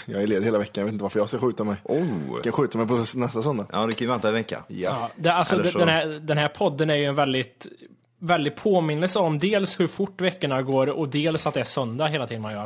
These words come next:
Speaker 3: det.
Speaker 2: Ja,
Speaker 1: Mm.
Speaker 2: faktiskt. Det går väldigt snabbt.
Speaker 3: Ja.
Speaker 2: Och så är det väldigt, väldigt ångestfyllt.
Speaker 1: Om jag säger så här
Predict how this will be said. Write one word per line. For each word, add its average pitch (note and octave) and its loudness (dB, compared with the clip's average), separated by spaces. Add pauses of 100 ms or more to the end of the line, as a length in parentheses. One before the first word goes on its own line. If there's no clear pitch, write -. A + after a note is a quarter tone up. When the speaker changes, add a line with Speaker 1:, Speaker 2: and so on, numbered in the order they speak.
Speaker 3:
det. - -16 (380)
Speaker 2:
Ja, A#2+ 4
Speaker 1:
Mm. B2 0 (420)
Speaker 2:
faktiskt. - -4 (220)
Det A2+ -2
går A#2 0
väldigt A2+ 2
snabbt. - -4 (300)
Speaker 3:
Ja. B2 -2
Speaker 2:
Och B2 2
så C3 2
är G2+ 2
det G2 0
väldigt, F#2+ 0
väldigt F#2+ -2
ångestfyllt. F2+ -4 (840)
Speaker 1:
Om D#3 4
jag F3+ 4
säger D#3 4
så D3+ 2
här D#3 2